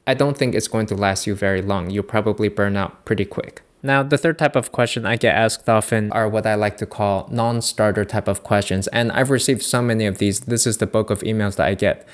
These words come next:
where people just message me and they'll say something like, "Hi, hey, tech lead. I was wondering, if you're the owner of Tech Lead, let me speak with you about a business inquiry." Okay, well, what's,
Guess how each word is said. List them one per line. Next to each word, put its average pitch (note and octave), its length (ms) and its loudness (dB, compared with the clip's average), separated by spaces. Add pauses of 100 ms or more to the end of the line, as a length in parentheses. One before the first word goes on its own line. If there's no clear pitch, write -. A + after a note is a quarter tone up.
(140)
where C#3+ 100 4
people G3+ 280 0
just C3+ 280 -2
message A2 400 2
me G2+ 120 0
and G2+ 160 -2
they'll A2 120 2
say A2+ 200 2
something G#2+ 360 0
like, F#2 280 -2 (240)
"Hi, B2 340 -2 (440)
hey, G#2 380 0
tech A2 280 0
lead. - 260 -4 (260)
I E3 100 0
was E3+ 180 -2
wondering, D#3+ 400 0
if B2+ 100 -6
you're D3 140 2
the C#3+ 100 0
owner D3 160 2
of C#3+ 100 2
Tech C#3+ 240 -2
Lead, E3+ 280 0
let F3 160 0
me A3+ 80 0
speak E3+ 320 -2
with C3 200 0
you A#2+ 120 2
about A2+ 260 2
a G#2 60 0
business A2+ 420 0
inquiry." A#2 540 -4 (960)
Okay, E3+ 240 2
well, D#3 240 0
what's, D3+ 360 -2